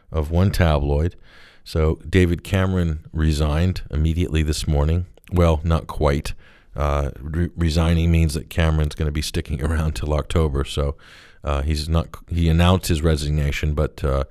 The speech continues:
he said, uh, "We'll probably try to have a, a replacement prime minister in place, uh, before the Conservative Party conference in October." So the bottom line, ladies and gentlemen, is that you have a lame duck prime minister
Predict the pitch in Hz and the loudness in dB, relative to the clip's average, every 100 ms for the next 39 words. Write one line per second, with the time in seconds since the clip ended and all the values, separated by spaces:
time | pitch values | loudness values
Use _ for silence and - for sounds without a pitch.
0 | - - _ - 78 - 78 73 67 73 | -12 -20 _ -10 -8 -4 -4 -4 -4 -4
1 | 71 69 82 78 69 - - - 85 82 | -4 -2 -2 -2 -4 -14 -18 -4 0 2
2 | 80 78 - 82 78 73 78 76 76 71 | 2 -2 0 0 0 0 -2 0 0 -2
3 | - 76 71 - 87 85 - 85 - 78 | -4 -4 -4 -2 0 0 0 -4 0 2
4 | 76 76 - 71 60 78 - 73 67 - | 2 0 -2 -4 -2 -4 -2 -2 -4 -8
5 | - 73 73 71 - 80 71 69 67 - | -6 -6 -4 -8 -4 -2 -2 -4 -8 -12
6 | - - - - - - - - 90 85 | -20 -20 -20 -20 -20 -12 -6 0 2 2
7 | 80 87 80 76 - 82 82 - 80 76 | 2 2 2 2 0 0 2 0 -2 -2
8 | - - 80 76 64 69 - 95 104 78 | -8 -4 -2 -2 -4 -4 0 2 2 2
9 | 69 69 - - - - - 82 78 76 | -2 -4 -12 -20 -20 -10 -2 0 0 -2
10 | - 80 87 80 80 85 85 82 78 78 | -4 -2 0 2 2 2 2 2 0 -2
11 | 73 - 90 87 76 71 73 - 73 - | -4 -2 2 2 2 0 -2 -2 -6 -6
12 | - - - - - - _ - 87 82 | -20 -20 -20 -20 -20 -20 _ 0 2 2
13 | 80 87 85 82 82 - 85 73 82 90 | 2 2 2 2 0 0 -2 2 2 0
14 | - 87 87 | 0 0 0